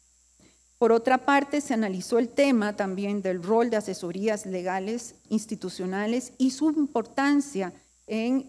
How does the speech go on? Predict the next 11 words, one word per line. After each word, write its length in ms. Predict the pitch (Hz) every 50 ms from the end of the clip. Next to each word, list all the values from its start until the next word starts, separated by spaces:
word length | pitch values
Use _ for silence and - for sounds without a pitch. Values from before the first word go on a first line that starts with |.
| - -
materia 420 | 202 208 185 208 - 220 240 247
del 120 | 240 240 240
control 360 | - 208 214 - 226 220 220
interno 560 | 233 233 226 - 247 233 220 208 202 202 196
por 220 | 196 - 196 175 -
parte 500 | - 185 180 180 - - - 226 220 220
de 200 | 220 185 190 175
Armando 400 | 170 170 170 175 180 180 196 196
López, 680 | 214 220 226 214 214 - 202 196 208 208 - - - _ _ _ _ _ -
Francisco 480 | 170 165 170 - - 190 - - 233 226 -
Coto 540 | - 233 208 202 208 - 226 247 - -